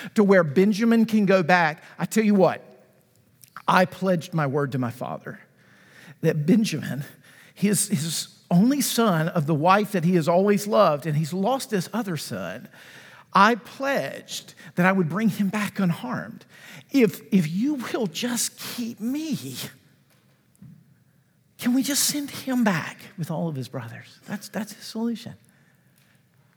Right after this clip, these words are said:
Now, if you, if you can see the makings of what's going on in the midst of this passage,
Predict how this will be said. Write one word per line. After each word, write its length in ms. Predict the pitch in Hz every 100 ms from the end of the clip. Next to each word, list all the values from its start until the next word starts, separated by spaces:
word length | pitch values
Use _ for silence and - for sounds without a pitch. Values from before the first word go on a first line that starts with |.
| _ _ _ _ _ _ _ _ _ -
Now, 200 | 202 202
if 120 | 175
you, 100 | 240
if 120 | -
you 120 | - 294
can 100 | 311
see 180 | 294
the 100 | 277
makings 760 | 190 202 247 240 123 - 117 -
of 180 | 151 -
what's 160 | 220 -
going 280 | 196 185
on 180 | 180 208
in 60 | 143
the 80 | 147
midst 260 | 190 -
of 60 | -
this 180 | 131 -
passage, 540 | - 233 160 - -